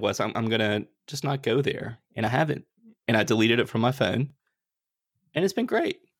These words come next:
and I haven't noticed anything different. But now I, I do have to say, on Thursday night, if you're in Columbia or if you're in South Carolina, you should come out. Uh, there's a place called The Local Buzz. It's a great little coffee shop. They also have beer,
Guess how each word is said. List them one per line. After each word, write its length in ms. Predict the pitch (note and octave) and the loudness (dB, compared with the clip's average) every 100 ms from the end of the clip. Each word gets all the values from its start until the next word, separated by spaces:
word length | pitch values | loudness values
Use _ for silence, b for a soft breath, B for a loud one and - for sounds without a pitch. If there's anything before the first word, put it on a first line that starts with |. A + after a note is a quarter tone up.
| - - | -20 -6
and 160 | A#2 B2+ | 0 2
I 60 | C3 | 4
haven't 380 | C#3 D3+ - - _ | 4 2 0 -8 _
noticed 320 | A2 G#2 G#2+ A2 | 0 2 2 0
anything 280 | A2 A2+ | 0 2
different. 440 | G#2+ A#2+ A#2 C#2+ A2+ | 2 2 0 -2 0
But 160 | F3+ | 2
now 220 | F#3 F3+ E3+ | 4 4 4
I, 240 | A#2 G#2 | 4 2
I 20 | |
do 140 | C#3+ F3+ | 4 2
have 80 | |
to 100 | E3+ | 2
say, 320 | A#2 B2+ G#2+ A#2 B B B - | 0 2 2 -2 B B B -4
on 120 | B2+ | 0
Thursday 340 | D#3 F3+ B2 | 2 4 2
night, 400 | G2 F2 G2 - _ _ _ _ _ _ _ _ - | 2 0 -2 -4 _ _ _ _ _ _ _ _ -2
if 100 | A#2+ | 0
you're 100 | A2 | 0
in 60 | |
Columbia 380 | - G2 F#2+ F#2+ | 2 2 4 4
or 200 | F#2 F#2 - | 4 2 0
if 180 | A2+ - | -6 -4
you're 120 | G2+ | -4
in 80 | G2+ | -2
South 240 | G#2 - | -4 -4
Carolina, 360 | G#2 G2 G2 G2 | -2 0 0 0
you 100 | G2 | -2
should 180 | - - | -2 0
come 120 | G#2 | 2
out. 200 | G2 - - | 2 0 0
Uh, 180 | G2+ F#2+ | 2 2
there's 200 | G2 G2+ | 2 2
a 40 | |
place 220 | - G#2 | 0 0
called 140 | - G2+ | 0 2
The 80 | |
Local 240 | G2+ G2 G2+ | 2 2 2
Buzz. 340 | G#2 G2+ G#2 | 4 2 0
It's 160 | - - | -6 -4
a 40 | |
great 140 | A2+ G2 | 0 2
little 100 | G#2 | 2
coffee 280 | A2 G#2+ A#2 | 0 0 2
shop. 340 | C3 B2 - | 2 2 2
They 80 | A2 | -2
also 180 | G2+ G#2 | 0 0
have 240 | F#2 - | -2 0
beer, 340 | A2 A2 A2+ | 2 4 4